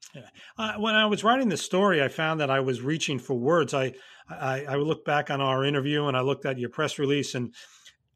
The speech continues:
I didn't really find the word that best described what this is. Is it a partnership? I, I don't think it's a joint venture because that's kind of a very formal term. A cooperative agreement? I mean, t-, tell us what, how you're describing it internally and,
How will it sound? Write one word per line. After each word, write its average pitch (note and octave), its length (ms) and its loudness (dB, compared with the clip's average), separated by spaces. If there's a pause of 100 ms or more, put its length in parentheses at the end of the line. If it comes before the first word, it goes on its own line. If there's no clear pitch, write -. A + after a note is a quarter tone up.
I E3+ 60 -2
didn't C4+ 160 0
really D4 160 0
find A#3 300 0
the F#3 60 2
word F3 300 0
that D#3 120 -2
best F3 220 -2
described D#3+ 460 -2
what D3 160 -2
this D3 220 -2
is. F#3+ 180 2
Is A#2+ 140 -6
it A#2+ 100 -6
a A2 40 -8
partnership? G3 760 0
I, D3 220 0
I - 20 2
don't F3+ 160 0
think D3 160 -4
it's A#2+ 120 -6
a A2 40 -16
joint C3+ 320 -4
venture C3+ 320 -2
because A#2 260 -8
that's C3+ 160 -6
kind C#3 160 -8
of A#2 80 -8
a A2+ 60 -10
very B2 340 0 (420)
formal C#3 640 0
term. B2 560 -2 (320)
A C#3 80 -6
cooperative E3 560 0
agreement? F#3 480 0
I - 20 -6
mean, D#3+ 340 -8
t-, G#3 100 -8 (340)
tell A#3+ 180 0
us A#3+ 160 0
what, G3+ 220 0 (120)
how D#3+ 140 0
you're D#3+ 180 2
describing E3+ 500 -2
it D3 120 -2
internally E3 640 0
and, C3+ 160 -2